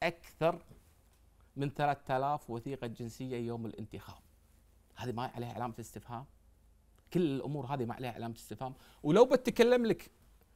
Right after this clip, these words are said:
في الطعن واللي شفناه احنا في ال-، اللجان، أنا ما راح أتكلم لك في أرقام مناديب مساعد العارضي، اترك مناديبي وشغلهم. أنا ص-، صمت فترة خمس شهور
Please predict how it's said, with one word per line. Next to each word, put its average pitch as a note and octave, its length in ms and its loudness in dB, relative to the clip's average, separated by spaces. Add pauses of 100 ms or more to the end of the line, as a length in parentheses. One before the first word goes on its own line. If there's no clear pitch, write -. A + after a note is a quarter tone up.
(160)
في - 80 2
الطعن D#3+ 560 4
واللي B2+ 240 0
شفناه D#3 260 -4
احنا D#3+ 200 0
في - 120 -4
ال-، B2+ 580 -4
اللجان، C#3 440 -2 (320)
أنا G#3 100 4
ما C4+ 100 4
راح A3+ 100 2
أتكلم A#3 400 2
لك A3 100 2
في A#3 200 -4
أرقام A3 480 0 (760)
مناديب G3 360 4
مساعد G2+ 340 0
العارضي، F2+ 340 -4
اترك F3+ 260 0
مناديبي F#2+ 560 -2
وشغلهم. C3 460 -6
أنا F#3+ 140 0
ص-، - 200 -6
صمت - 580 0 (520)
فترة F#3 340 4
خمس G#3 300 2
شهور B3+ 320 -2